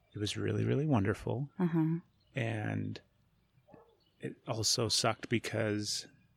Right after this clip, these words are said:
Speaker 1: today is Wednesday, right?
Speaker 2: Yes. So I, the third,
Speaker 1: Yeah.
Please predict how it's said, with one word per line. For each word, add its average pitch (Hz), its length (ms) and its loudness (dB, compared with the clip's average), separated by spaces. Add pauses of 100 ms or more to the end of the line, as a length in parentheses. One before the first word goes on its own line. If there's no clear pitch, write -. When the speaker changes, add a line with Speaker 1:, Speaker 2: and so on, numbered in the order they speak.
(280)
Speaker 1:
today 110 280 2
is 113 280 -2
Wednesday, 107 440 -2
right? 104 320 -4
Speaker 2:
Yes. 147 240 -4
So - 180 -4
I, 147 220 2
the 147 120 4
third, 175 360 6 (340)
Speaker 1:
Yeah. 156 200 2